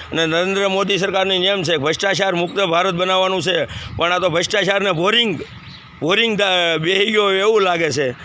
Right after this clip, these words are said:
આ ભ્રષ્ટાચાર ખૂબ વ્યાપક પ્રમાણમાં થાય છે. તમે જોઈ શકો છો, આ હું રોડ તમને બતાવું છું મિત્રો. જો આ રોડ, આ રોડ આ તમે જોઈ શકો, નજીકથી જુઓ તમે હાવ.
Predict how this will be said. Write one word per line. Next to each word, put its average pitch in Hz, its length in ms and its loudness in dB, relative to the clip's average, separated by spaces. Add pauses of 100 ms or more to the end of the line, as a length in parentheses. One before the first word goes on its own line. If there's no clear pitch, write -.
(240)
આ 185 280 2
ભ્રષ્ટાચાર 185 480 0
ખૂબ 180 180 -2
વ્યાપક 175 320 0
પ્રમાણમાં 190 380 0
થાય 185 160 0
છે. 196 240 -2 (260)
તમે 175 180 0
જોઈ 180 180 0
શકો 190 260 -2
છો, 190 100 -2
આ 185 140 2
હું 170 120 -2
રોડ 180 200 0
તમને 180 220 -2
બતાવું 185 380 0
છું 185 240 -2 (460)
મિત્રો. 175 380 -2 (220)
જો 170 120 0 (280)
આ 165 100 2
રોડ, 180 200 2 (100)
આ 185 200 2
રોડ 202 240 0
આ 196 80 2
તમે 190 220 -2
જોઈ 175 220 0
શકો, 147 200 -2
નજીકથી 202 420 -2
જુઓ 190 220 0
તમે 143 180 -2
હાવ. 120 180 -2